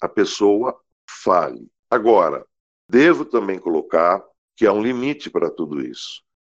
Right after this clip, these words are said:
porque nos casos em que nós temos realmente pessoas em surto, seja provocado por álcool,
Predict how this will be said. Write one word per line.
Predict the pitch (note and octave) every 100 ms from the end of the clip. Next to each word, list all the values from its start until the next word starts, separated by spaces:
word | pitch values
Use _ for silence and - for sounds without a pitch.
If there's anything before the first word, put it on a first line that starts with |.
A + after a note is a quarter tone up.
| -
porque | F#2 - E2+ D2+ -
nos | E2+ A#2 A#2
casos | - A#2 G#2 F2 B1+ B1+ - - _ _ _ -
em | E2+
que | -
nós | F#2+ A2 A#2
temos | A#2 G#2+ D2+ B1+ - -
realmente | - D2 G2+ B2 G2 E2 -
pessoas | - G2 - F2+ D#2+ C#2 C2+ - _ -
em | F2+ A#2
surto, | - - - B3 G2 - _
seja | - - G2 D#2+
provocado | - F2 D#2+ F2 F#2+ G2 E2+
por | A#2 G#2+
álcool, | G2 F2 D2+ -